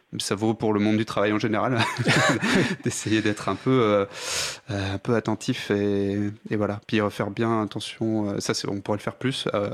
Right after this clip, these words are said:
attention au retour, euh, qui, qui,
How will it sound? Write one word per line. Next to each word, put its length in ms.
attention 380
au 20
retour, 560
euh, 100
qui, 240
qui, 120